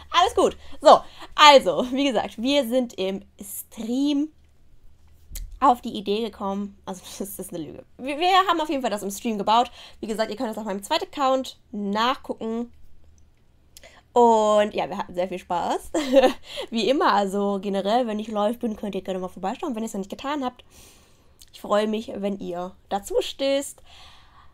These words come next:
Und ja, also dieser Stream war an sich sehr cozy, aber ich wurde auch zum ersten Mal geradet.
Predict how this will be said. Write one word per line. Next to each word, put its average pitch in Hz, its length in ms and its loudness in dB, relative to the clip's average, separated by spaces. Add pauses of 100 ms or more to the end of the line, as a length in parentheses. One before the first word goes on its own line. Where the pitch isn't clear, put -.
(320)
Und 359 760 6 (260)
ja, 180 340 8
also 233 220 6
dieser 285 200 4
Stream 330 380 0
war 294 220 4
an 254 160 2
sich 330 200 0
sehr 381 140 2
cozy, 330 580 -2
aber 247 140 0
ich 277 100 -4
wurde 247 200 -2
auch 240 80 -8
zum 254 140 -6
ersten 240 260 -4
Mal 247 100 -4
geradet. 247 680 0